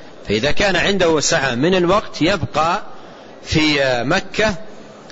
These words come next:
ويكثر من الطواف ويكثر من العبادات.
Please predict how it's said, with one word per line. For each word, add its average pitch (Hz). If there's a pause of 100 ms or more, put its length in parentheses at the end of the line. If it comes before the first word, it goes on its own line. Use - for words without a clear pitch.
(160)
ويكثر 180
من 156
الطواف 147
ويكثر 185
من 165 (380)
العبادات. 139